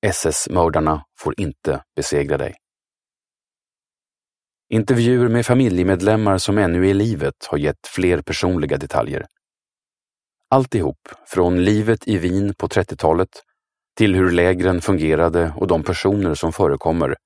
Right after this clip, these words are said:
är styrkt av omfattande forskning, stödd på dokument, däribland vittnesmål från andra överlevare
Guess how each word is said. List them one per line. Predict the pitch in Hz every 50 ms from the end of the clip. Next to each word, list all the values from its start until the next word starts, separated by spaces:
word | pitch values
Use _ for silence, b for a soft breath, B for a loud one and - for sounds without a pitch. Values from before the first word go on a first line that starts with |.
| _ _ _ _ _ _ _ _ _ _ -
är | - 82 82
styrkt | 78 - - - 107 107 104 101 - - _ - - -
av | - 78 76 -
omfattande | 101 101 90 82 - 98 90 - - 87 87 87
forskning, | - - 139 - - - - 87 107 143 71 76 _ _ _ _ _ -
stödd | - - - 92 90 90 - -
på | -
dokument, | 78 78 73 - 82 78 78 78 82 90 - _ - - _ _ _ _ _ _ _ _
däribland | - 92 92 95 101 92 85 85 80 80 78 73
vittnesmål | 98 98 87 - - 80 78 - 92 92 87 76 69 69
från | - - 76 71
andra | - - - 73 76 87 82
överlevare | 80 80 71 71 71 73 78 85 85 76 65 67